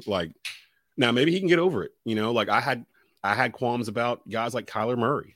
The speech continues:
for their size and, you know, uh, Baker Mayfield or whatnot. Kyler's kind of proven, uh, that, you know, that doesn't matter. And that's another, maybe they'll be, he'll be on the list next week, uh, Kyler Murray, 'cause maybe there's some issues going on with him in Arizona, uh, that we didn't get to,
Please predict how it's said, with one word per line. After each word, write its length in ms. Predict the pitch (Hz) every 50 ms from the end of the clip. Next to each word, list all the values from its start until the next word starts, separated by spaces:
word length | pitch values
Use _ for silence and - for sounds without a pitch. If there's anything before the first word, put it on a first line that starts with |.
| _ -
for 100 | 107 98
their 120 | 95 92
size 500 | - - 104 127 123 80 62 60 73 -
and, 140 | 90 87 85 -
you 120 | 101 95
know, 260 | 95 90 92 95 98
uh, 280 | 95 95 92 90 87 78
Baker 260 | - 95 101 - 117
Mayfield 560 | 107 107 120 135 135 - 95 82 76 76 76
or 80 | 80 80
whatnot. 480 | 85 82 76 - 85 82 78 76 - _ _ _ _ _ _ _ -
Kyler's 360 | 98 98 104 120 123 117 -
kind 160 | 131 117 101
of 40 | 90
proven, 520 | - - 123 120 110 110 104 98 95 92 _ _ _ _ _ _ _ _ - 101
uh, 400 | 101 95 92 90 87 85 85 82
that, 300 | 82 95 90 87 - - _ _ _ _ _
you 140 | - 110 101 87
know, 80 | 80 85
that 220 | 80 92 98 101
doesn't 260 | 92 104 92 85 80 80
matter. 320 | 98 117 131 107 92 - - - _ -
And 100 | 98 98
that's 120 | 107 - 98
another, 200 | 87 107 123 87
maybe 220 | 87 87 85 92
they'll 200 | 80 92 90 90
be, 100 | 82 95 92 90 98
he'll 120 | - 110 95
be 80 | 95
on 100 | 92 90
the 60 | 90 90
list 160 | 90 - 95
next 300 | 90 107 127 - - -
week, 220 | 82 78 78 - - 85
uh, 120 | 82 76
Kyler 280 | - - 104 101 85 80
Murray, 300 | 87 101 113 90 80 76
'cause 180 | - 90 78
maybe 220 | 82 87 87 87 85
there's 180 | 85 82 -
some 100 | - -
issues 260 | 87 87 - 101 85 78
going 160 | 90 90 90
on 60 | 82
with 100 | 73 -
him 160 | 110 107 98
in 80 | 92 -
Arizona, 600 | 90 92 90 82 76 87 101 113 113 95 85 - _ _ _ _ _ _ _ _ _ -
uh, 240 | 92 87 85 80 82
that 100 | 80 82
we 120 | 85 98
didn't 180 | 87 98 90 82
get 160 | 90 98 - -
to, 300 | - 92 87 85 78